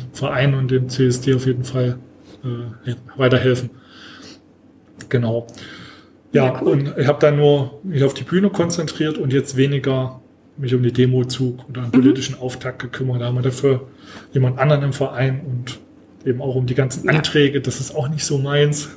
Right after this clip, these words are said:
Speaker 1: Da haben wir auch
Speaker 2: Auch
Speaker 1: jemanden
Speaker 2: nicht
Speaker 1: gefunden,
Speaker 2: deins.
Speaker 1: der sich um solche Sachen kümmert.
Speaker 2: Ja, und den, den Verein als Verein eintragen lassen und
Speaker 1: Genau,
Speaker 2: so.
Speaker 1: sowas. Da waren wir dann da zur Unterschrift als Vorstand. Das
Speaker 2: Oh.
Speaker 1: hat gereicht, aber um das
Speaker 2: <laughs>
Speaker 1: ganze, äh, Regulatorische haben sich dann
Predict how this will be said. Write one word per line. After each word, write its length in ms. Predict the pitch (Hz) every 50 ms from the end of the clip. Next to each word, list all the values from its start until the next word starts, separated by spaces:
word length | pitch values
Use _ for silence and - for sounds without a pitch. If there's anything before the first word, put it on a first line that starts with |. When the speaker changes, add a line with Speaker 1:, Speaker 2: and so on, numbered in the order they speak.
| - -
Speaker 1:
Da 120 | 131 120
haben 80 | 127 123
wir 60 | 139
auch 120 | 151 139 -
Speaker 2:
Auch 40 | 156
Speaker 1:
jemanden 240 | 139 139 139 139 131
Speaker 2:
nicht 160 | 135 - -
Speaker 1:
gefunden, 220 | 151 143 135 135
Speaker 2:
deins. 140 | 156 139 151
Speaker 1:
der 80 | 151 139
sich 100 | - -
um 100 | 190 196
solche 280 | 196 - 156 151 180 170
Sachen 340 | - - 156 143 - 147
kümmert. 220 | - - 156 196 202
Speaker 2:
Ja, 340 | 190 185 190 196 196 185 196
und 140 | 220 220
den, 120 | 226 226 247
den 280 | - - 208 214 220
Verein 420 | 226 226 196 - - - 247 285 285
als 180 | 202 - -
Verein 380 | - 214 - - - 202 233 240
eintragen 540 | - - 226 226 - - 214 202 202 214 208
lassen 300 | 190 190 208 208 - 208
und 100 | 202 -
Speaker 1:
Genau, 320 | - 151 139 139 143 147 143
Speaker 2:
so. 180 | 143 - 147
Speaker 1:
sowas. 240 | 135 131 131 127 -
Da 120 | - 127
waren 160 | 123 143 147 151
wir 60 | 143
dann 140 | 135 135 127
da 140 | 117 113
zur 160 | - - 147 180
Unterschrift 600 | 185 180 190 170 - - - 160 156 - - 156
als 160 | 143 127 -
Vorstand. 600 | - 147 147 139 143 - 151 143 139 135 - - -
Das 140 | 143 139 214
Speaker 2:
Oh. 20 | 247
Speaker 1:
hat 140 | - - -
gereicht, 460 | 143 123 127 135 156 170 165 - -
aber 200 | - 135 123 135
um 140 | 139 - 139
das 160 | - 220 -
Speaker 2:
<laughs> 0 |
Speaker 1:
ganze, 540 | - 143 139 131 - 139 135 139 143 139 - - -
äh, 640 | 151 127 127 123 123 123 123 120 - - - - -
Regulatorische 760 | 139 143 151 139 135 131 - - 147 139 127 131 123 127 123
haben 100 | 127 135
sich 160 | - - -
dann 200 | - 131 123 120